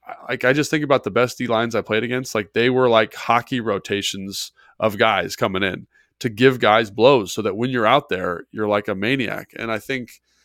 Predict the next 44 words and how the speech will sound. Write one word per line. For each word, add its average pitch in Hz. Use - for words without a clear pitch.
it'd 120
be 139
interesting 151
to 110
talk 107
to 101
Chase 95
about 90
whether 101
he's 107
just -
trying 104
to 101
be 101
on 95
the 95
field 98
for 95
more 98
passing 98
downs 92
and 107
get, 90
get 104
more 98
opportunity 98
that 98
way. 95
But 107
I 110
agree, 123
like, 98
effort 117
can 117
always 107
improve. 104
It, 104
it 104
should 113
always 104
be 107
better. 98
But, 90
um, 92